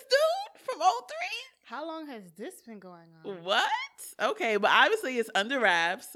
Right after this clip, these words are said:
Speaker 1: late
Speaker 2: Mm-hmm.
Speaker 1: night, not trying to keep it public at all.
Speaker 2: No.
Speaker 1: Veronica's bored,
Speaker 2: We
Speaker 1: come
Speaker 2: must
Speaker 1: through.
Speaker 2: not be seen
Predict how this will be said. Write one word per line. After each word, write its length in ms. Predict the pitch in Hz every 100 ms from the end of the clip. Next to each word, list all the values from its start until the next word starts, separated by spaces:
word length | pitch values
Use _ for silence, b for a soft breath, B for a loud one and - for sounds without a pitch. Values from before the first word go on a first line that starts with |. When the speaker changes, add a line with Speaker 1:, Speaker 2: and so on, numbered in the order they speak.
| -
Speaker 1:
late 360 | 175 185 226
Speaker 2:
Mm-hmm. 80 | 247
Speaker 1:
night, 480 | 202 196 190 190 - _ _
not 260 | 185 196 202
trying 180 | 233 190
to 60 | 185
keep 200 | 208 185
it 80 |
public 360 | 180 175 170 156
at 140 | 156 139
all. 300 | 143 - - _
Speaker 2:
No. 320 | 180 180 170 160 _ _ _ _ _
Speaker 1:
Veronica's 440 | 175 180 185 190 165
bored, 420 | 175 175 165 160
Speaker 2:
We 60 | -
Speaker 1:
come 180 | 214
Speaker 2:
must 220 | 214 214 208
Speaker 1:
through. 80 |
Speaker 2:
not 160 | 196 185
be 100 | 180
seen 280 | - 180